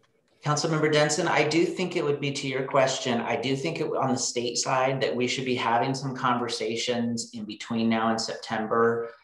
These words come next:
about trying to true up, um, particular capital if we're gonna have a request, and, you know,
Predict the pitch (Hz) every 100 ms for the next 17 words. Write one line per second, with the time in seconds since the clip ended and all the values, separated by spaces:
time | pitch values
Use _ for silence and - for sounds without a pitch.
0 | _ - 110 - - 127 117 117 113 117
1 | - - 120 113 107 110 - - - _
2 | _ _ _ 117 104 104 101 98 95 90
3 | - _ _ - - - - 135 131 117
4 | - 117 113 120 113 110 107 - 110 110
5 | 107 110 110 107 - 110 104 104 - -
6 | _ _ _ _ _ - 107 107 104 104
7 | 101 104 - - _ _ _ _ _ _
8 | - 120 113 110 -